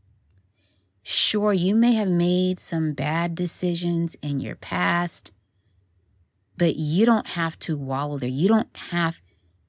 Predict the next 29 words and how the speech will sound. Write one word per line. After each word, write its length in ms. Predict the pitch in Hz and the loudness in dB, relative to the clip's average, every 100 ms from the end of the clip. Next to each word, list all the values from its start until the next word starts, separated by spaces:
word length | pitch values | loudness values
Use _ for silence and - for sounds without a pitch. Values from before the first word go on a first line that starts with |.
| _ | _
to 140 | - 185 | 0 4
stay 500 | - - - 156 180 | 4 4 0 -4 -4
there. 460 | 170 - - 160 - _ _ _ _ _ _ _ _ - - - | -4 -8 -10 -14 -20 _ _ _ _ _ _ _ _ -20 -20 -2
Stop 680 | - - - 190 202 - | 2 4 4 2 2 -2
beating 340 | 190 185 180 180 | -4 -2 0 0
yourself 640 | 175 165 - 165 160 - | 0 2 2 0 -6 -6
up. 280 | 151 139 - _ _ _ _ _ _ _ _ _ _ - - | -4 -4 -8 _ _ _ _ _ _ _ _ _ _ -20 -4
Stop 580 | - - - 190 202 - | 2 4 4 2 2 0
speaking 800 | - - - 202 196 - 170 160 - | 2 2 2 -4 -6 -2 0 0 -2
negative 720 | 139 143 151 156 160 143 135 | -4 -2 -4 -4 -4 -4 -6
words 440 | 143 143 139 139 - | -4 -4 -6 -8 -8
over 240 | 147 143 139 | -10 -8 -8
your 180 | 131 | -10
life. 600 | 131 131 131 127 143 - - _ _ _ _ _ _ _ _ _ - - | -10 -10 -10 -12 -16 -20 -20 _ _ _ _ _ _ _ _ _ -20 -10
Stop 640 | - - - 202 208 214 - _ _ _ _ _ _ _ _ _ - | 0 2 4 2 2 2 -2 _ _ _ _ _ _ _ _ _ -6
talking 400 | 196 196 196 185 | -4 0 0 0
about 240 | 175 - | -2 -4
all 260 | 160 170 180 | -2 0 0
the 120 | 170 | -2
things 400 | - 165 165 160 | -4 0 0 0
that 200 | 139 - | -2 -4
you 80 | 165 | -4
failed 440 | - 156 156 156 | -4 -2 0 0
to 140 | - 143 | -4 -4
do 340 | 151 147 147 | -2 -2 -4
or 80 | 147 | -6
that 280 | 139 143 - | -6 -4 -2
you 100 | 156 | -4
didn't 420 | 131 135 139 139 | -4 -4 -4 -6